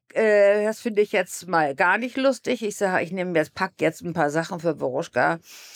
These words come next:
und wir fahren, äh, wieder zurück nach Hollywood rein.“ <coughs> Entschuldigung.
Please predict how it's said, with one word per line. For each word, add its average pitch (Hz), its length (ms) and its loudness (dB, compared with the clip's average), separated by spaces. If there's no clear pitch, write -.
und 185 300 0
wir 170 240 4
fahren, 151 600 0
äh, 143 560 0
wieder 156 440 0
zurück - 440 0
nach 160 280 0
Hollywood 180 500 0
rein.“ 170 500 0
<coughs> - 580 -2
Entschuldigung. 180 840 -4